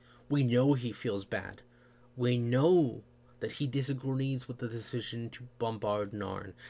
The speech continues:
and to enslave the race again. But right now, where they're at, Jakar is in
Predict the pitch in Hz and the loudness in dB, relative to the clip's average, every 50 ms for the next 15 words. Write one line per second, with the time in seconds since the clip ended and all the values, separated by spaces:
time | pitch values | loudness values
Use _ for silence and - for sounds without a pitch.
0 | - - 107 101 - - 104 101 101 - - - - - 120 117 117 123 120 117 | -14 -12 -12 -10 -8 -8 -8 -8 -8 -8 -10 -10 -8 -4 -2 -2 -2 -2 -4 -4
1 | - 110 104 107 98 95 98 - - 110 101 - - - - - - - _ _ | -6 -8 -6 -6 -6 -6 -6 -8 -10 -12 -12 -12 -14 -14 -14 -16 -20 -20 _ _
2 | _ _ _ _ - - _ - - _ - - - - _ _ _ _ _ _ | _ _ _ _ -20 -20 _ -20 -20 _ -20 -20 -20 -20 _ _ _ _ _ _
3 | _ - _ _ _ _ _ _ _ - - - 135 127 - 127 120 117 110 - | _ -20 _ _ _ _ _ _ _ -20 -16 -16 -16 -10 -4 -2 -2 -2 -2 -4
4 | - - - - - - - - _ _ _ _ _ _ _ - - - _ _ | -8 -14 -18 -18 -20 -20 -20 -20 _ _ _ _ _ _ _ -20 -20 -20 _ _
5 | _ _ _ _ - - - - - 113 123 147 - 139 165 185 202 190 143 110 | _ _ _ _ -20 -20 -20 -8 -4 0 0 0 0 0 0 0 2 2 0 0
6 | 104 - - - - - - - - - - - - - 113 120 123 135 165 170 | -2 -6 -10 -16 -20 -20 -20 -20 -20 -20 -20 -18 -6 -2 0 0 2 4 4 2
7 | 180 170 143 123 113 - - - - - - - - - - - - - - - | 2 0 0 0 -2 -2 -6 -12 -20 -20 -20 -20 -20 -20 -20 -20 -16 -16 -14 -12
8 | - - 127 120 123 127 131 131 131 127 - - - 120 113 110 110 - - - | -6 -2 -2 0 0 0 0 0 0 -2 -4 -4 -6 -6 -4 -4 -6 -8 -10 -12
9 | - 120 113 110 107 107 107 107 107 104 104 | -10 -6 -2 0 0 0 -2 -2 -4 -6 -8